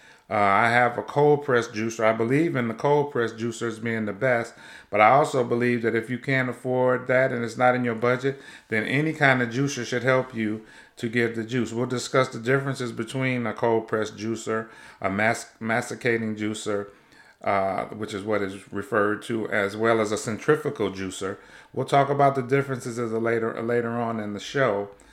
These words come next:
but basically we're gonna talk about some of the benefits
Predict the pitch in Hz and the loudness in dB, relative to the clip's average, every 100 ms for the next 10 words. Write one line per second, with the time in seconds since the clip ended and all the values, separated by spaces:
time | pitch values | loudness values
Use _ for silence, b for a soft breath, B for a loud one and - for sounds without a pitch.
0 | B B B 110 107 135 165 147 131 127 | B B B -2 4 4 4 0 -2 0
1 | 127 139 135 127 143 139 147 131 123 120 | 2 2 0 -2 -4 -4 -2 2 2 2
2 | 135 127 113 104 120 143 147 - 113 107 | -4 -2 -4 -4 -2 -2 -6 -4 -2 -2
3 | - | -8